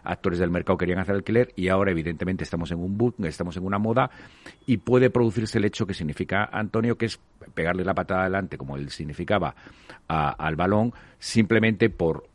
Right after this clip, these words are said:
sacar producto que no tiene salida en venta, destinarlo al alquiler cuando no ha sido específicamente pensado y producido y diseñado para el alquiler.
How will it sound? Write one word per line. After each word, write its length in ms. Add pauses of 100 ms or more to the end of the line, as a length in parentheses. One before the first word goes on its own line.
sacar 460
producto 500
que 120
no 140
tiene 220
salida 300
en 100
venta, 400 (260)
destinarlo 720 (300)
al 160
alquiler 360
cuando 380
no 100
ha 40
sido 260
específicamente 680
pensado 420
y 80
producido 640
y 40
diseñado 580
para 140
el 60
alquiler. 360